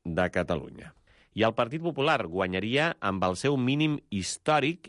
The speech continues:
i amb Ciutadans trepitjant-li els talons, segons el baròmetre del Centre d'Investigacions Sociològiques que s'ha fet públic avui. El P P obtindria el vint-i-quatre per cent dels vots, Ciutadans el vint-i-dos coma quatre, el psoe el vint-i-dos per cent, Podem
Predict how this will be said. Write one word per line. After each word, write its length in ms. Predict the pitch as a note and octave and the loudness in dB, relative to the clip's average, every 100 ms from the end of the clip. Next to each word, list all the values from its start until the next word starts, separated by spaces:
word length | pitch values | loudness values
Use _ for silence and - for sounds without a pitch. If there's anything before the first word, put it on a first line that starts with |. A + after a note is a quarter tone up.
| - | -6
i 140 | G2 | -2
amb 160 | F#2+ F#2 | 0 0
Ciutadans 640 | D#3 D3 A#2+ A#2+ C#3+ D3 - | 0 0 2 0 0 -6 -2
trepitjant-li 560 | G2 F2+ E2+ F#2+ B2+ D3 | -2 0 0 2 2 2
els 240 | A#2+ - | 0 0
talons, 400 | F2 A#2 G2+ D#2 - | 2 2 2 -2 -4
segons 400 | D#2+ G#2+ B2 B2 - | 0 2 0 -4 0
el 160 | F#2 | 2
baròmetre 400 | E2+ G#2 A2 - A2+ | 4 2 2 0 0
del 80 | E2 | 0
Centre 400 | - G2+ F#2 G2 | 0 -2 0 0
d'Investigacions 880 | F2+ E2 D#2 - D#2 D#2 G#2+ G#2 F2+ B2 | 2 0 -2 0 -2 -2 0 0 0 -4
Sociològiques 800 | A2+ F2+ F2+ F2+ F#2+ A#2+ C#3 - - - _ | 0 2 2 2 0 0 0 -4 -20 -20 _
que 160 | - | -6
s'ha 160 | - G#2+ | -2 -2
fet 160 | A2 A#2 | -2 0
públic 320 | A#2 A#2+ F2 | 0 2 2
avui. 240 | A#2 G2 C2 - - - - | 4 2 -2 -16 -20 -14 -4
El 60 | E2+ | -2
P 100 | F#2 | 0
P 40 | G2+ | 0
obtindria 400 | F#2 F#2+ F2+ G2 | 0 -2 2 2
el 60 | F2 | 2
vint-i-quatre 500 | E2 D#2 E2 G2 F2 | -2 -4 0 0 0
per 120 | D#2 | -4
cent 140 | F2+ D#2+ | -2 -2
dels 140 | D2+ E2+ | -2 0
vots, 300 | C#3+ E3 - | 0 0 -4
Ciutadans 420 | F2 E2+ G2 G2 | -2 2 2 2
el 100 | F2 | 0
vint-i-dos 400 | F2 D#2+ F2+ G#2+ - | -2 -2 0 0 0
coma 220 | C#3 B2 | 0 0
quatre, 460 | - G#2+ A#2+ A#2+ C3+ - | 2 2 2 0 0 -2
el 200 | E2 - | -2 -2
psoe 320 | - C3+ A#2+ | -2 2 2
el 120 | F2 | 2
vint-i-dos 720 | E2 E2+ D2+ E2 A#2 E3+ - - | 0 -4 -2 2 2 2 -4 -4
per 180 | E2 D2+ | -4 -2
cent, 360 | - D3 F#3+ F#3 - - _ _ _ _ | 0 0 0 -4 -16 -20 _ _ _ _
Podem 460 | F#2+ G2 C#3 A2+ | 0 4 2 2